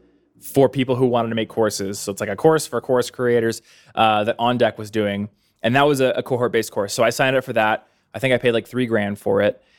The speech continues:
Uh, I went through half the course. It was really, really good stuff. I have tons of notes. It was very valuable, but halfway through, I realized, "I don't wanna do this. <laughs>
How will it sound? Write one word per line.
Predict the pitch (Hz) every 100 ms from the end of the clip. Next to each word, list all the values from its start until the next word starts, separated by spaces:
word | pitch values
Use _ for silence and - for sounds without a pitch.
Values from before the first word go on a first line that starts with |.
| _ _ -
Uh, | 101 101
I | 123
went | 143
through | 135
half | 117 - 147 175
the | 165
course. | - 139 170 - - -
It | -
was | 123 104
really, | 110 143 175
really | 170 147
good | 131 143
stuff. | - 143 - -
I |
have | 107 104
tons | - - 139 139
of | 127
notes. | 123 175 - -
It | 117
was | 107
very | 117 120
valuable, | 113 123 156 180 180
but | 120 120 117 - _
halfway | - 143 143 139
through, | 131 147
I | 131
realized, | 127 127 123 120 - _ _ _ _ _ _ _
"I | 110
don't | 110
wanna | 113
do | 98 101 -
this. | - 151 -
<laughs> | 214